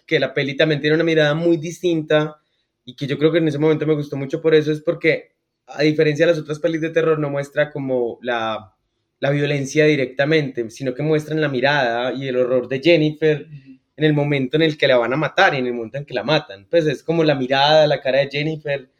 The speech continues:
Speaker 1: eh, el cinismo un poco de los manes, ¿cierto? Que yo creo que es un poco también como la, la, la idea de la peli, porque la peli se basa un poco también en este tema de,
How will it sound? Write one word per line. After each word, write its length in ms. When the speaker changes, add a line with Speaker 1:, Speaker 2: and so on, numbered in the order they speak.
Speaker 1:
eh, 240
el 100
cinismo 460
un 100
poco 320
de 80
los 160
manes, 540
¿cierto? 420
Que 240
yo 100
creo 200
que 80
es 80
un 120
poco 680
también 280
como 260
la, 360
la, 220
la 160
idea 400
de 120
la 160
peli, 320
porque 280
la 140
peli 520
se 160
basa 300
un 140
poco 260
también 300
en 100
este 220
tema 380
de, 340